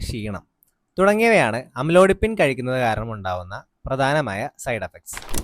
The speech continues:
കാൽഷ്യം ചാനൽ ബ്ലോക്കർ എങ്ങനെയാണ് വർക്ക് ചെയ്യുന്നതെന്ന് ഒന്ന് നോക്കിയാലോ? ഹൃദയത്തിന് ചുറ്റുമുള്ള മസിൽസിലേക്കും അതുപോലെ രക്തക്കുഴലിന് ചുറ്റുമുള്ള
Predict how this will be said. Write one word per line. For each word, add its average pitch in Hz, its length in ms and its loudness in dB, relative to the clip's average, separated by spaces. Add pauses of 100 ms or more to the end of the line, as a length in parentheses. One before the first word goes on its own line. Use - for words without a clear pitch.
കാൽഷ്യം 208 400 2
ചാനൽ 175 240 0
ബ്ലോക്കർ 101 300 -4 (160)
എങ്ങനെയാണ് 147 480 -4
വർക്ക് 113 300 -4
ചെയ്യുന്നതെന്ന് 90 480 -16 (220)
ഒന്ന് 147 140 -6
നോക്കിയാലോ? 85 400 -12 (640)
ഹൃദയത്തിന് 208 540 -4
ചുറ്റുമുള്ള 131 440 -6
മസിൽസിലേക്കും 98 600 -16 (340)
അതുപോലെ 117 320 -8 (140)
രക്തക്കുഴലിന് 156 600 -6
ചുറ്റുമുള്ള 104 380 -10